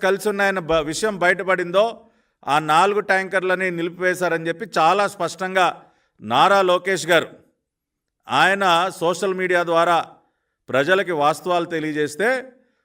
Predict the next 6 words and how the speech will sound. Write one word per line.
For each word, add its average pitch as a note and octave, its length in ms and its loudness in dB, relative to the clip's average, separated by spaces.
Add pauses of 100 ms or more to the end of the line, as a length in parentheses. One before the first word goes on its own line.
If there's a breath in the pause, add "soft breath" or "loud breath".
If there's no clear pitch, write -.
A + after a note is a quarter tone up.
(200)
దానిని G#3 560 4
కూడా A#3+ 240 6
వక్రీకరించి, G#3+ 680 -2 (1600)
అదిగో G#3+ 340 6 (1000)
నారా G3+ 340 6 (120)
లోకేష్ G#3+ 340 0